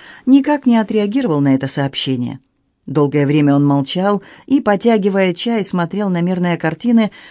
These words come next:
проплывающие за бортами баржи. По обоим берегам реки тянулись зелёные рисовые поля, испещрённые жёлтыми кружками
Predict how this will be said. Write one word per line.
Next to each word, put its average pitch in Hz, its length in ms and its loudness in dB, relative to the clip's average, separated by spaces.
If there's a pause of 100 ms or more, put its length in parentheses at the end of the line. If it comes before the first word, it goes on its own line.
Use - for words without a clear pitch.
(100)
проплывающие 233 880 0
за 180 180 -2
бортами 170 500 -2
баржи. 135 560 -8 (720)
По 143 160 0
обоим 131 320 0
берегам 131 380 -2
реки 135 380 -4
тянулись 135 380 -2
зелёные 139 480 0
рисовые 131 460 -4
поля, 139 420 -2 (460)
испещрённые 175 720 -2
жёлтыми 156 460 -2
кружками 147 640 -2